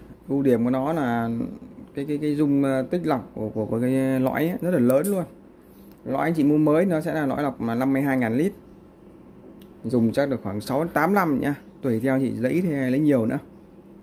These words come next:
Nó lọc ô tô là nó sẽ lớn nhất trong các loại máy lọc nước ion kiềm luôn. À, mua một cái lọc nó khoảng tầm ba triệu rưỡi, bốn triệu rồi đó, nhưng mà chị dùng được rất lâu nhá.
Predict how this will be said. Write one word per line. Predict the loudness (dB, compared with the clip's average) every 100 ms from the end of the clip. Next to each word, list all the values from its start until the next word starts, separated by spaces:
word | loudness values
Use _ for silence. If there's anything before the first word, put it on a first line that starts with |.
| -20 -20 -20 -10
Nó | -6
lọc | -4
ô | 0
tô | 2 4
là | 4
nó | 2
sẽ | 0
lớn | 0 2
nhất | 2 0
trong | 0
các | 0
loại | 2
máy | 2
lọc | 2
nước | 2
ion | 2 2
kiềm | 4 4
luôn. | 4 0 -6 -20 -20 -20 -20 -20 -20 -20 -20 -20 -20 -20 -8
À, | 0 2
mua | 4 4
một | 2 2
cái | 0
lọc | 0 0
nó | -2
khoảng | -2 -2 0
tầm | 2 2 2
ba | 0
triệu | 0 -2
rưỡi, | 0 2
bốn | 2 2
triệu | 4 4
rồi | 2
đó, | 0 -2
nhưng | -2
mà | -2
chị | -2
dùng | 0 0
được | -2
rất | 0
lâu | 0 2
nhá. | 0